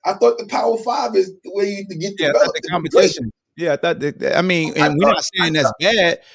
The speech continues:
Speaker 2: We just, you gotta keep the same energy. 'Cause,
Speaker 1: That's
Speaker 2: 'cause
Speaker 1: the point.
Speaker 2: Darren just said the same thing. So Trevor gonna get the same energy that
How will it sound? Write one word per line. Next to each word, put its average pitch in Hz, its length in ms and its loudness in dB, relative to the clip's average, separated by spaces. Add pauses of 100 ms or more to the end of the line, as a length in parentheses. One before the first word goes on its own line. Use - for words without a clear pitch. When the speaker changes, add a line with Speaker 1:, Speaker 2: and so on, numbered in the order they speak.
(160)
Speaker 2:
We 180 100 2
just, 151 320 0 (600)
you 175 80 -10
gotta 175 200 0
keep 180 180 -4
the 131 60 -6
same 139 360 -2
energy. 120 420 -8 (200)
'Cause, 147 320 -4
Speaker 1:
That's 208 160 2
Speaker 2:
'cause 151 100 2
Speaker 1:
the - 80 -2
point. 196 300 -2 (560)
Speaker 2:
Darren 214 240 2
just 180 140 -2
said 175 160 2
the 135 60 -6
same 156 340 -2
thing. 139 340 -4 (300)
So 131 160 -4
Trevor 160 320 0
gonna 143 200 0
get 131 140 -4
the 127 60 -6
same 131 320 -2
energy 120 340 -4
that 113 300 -2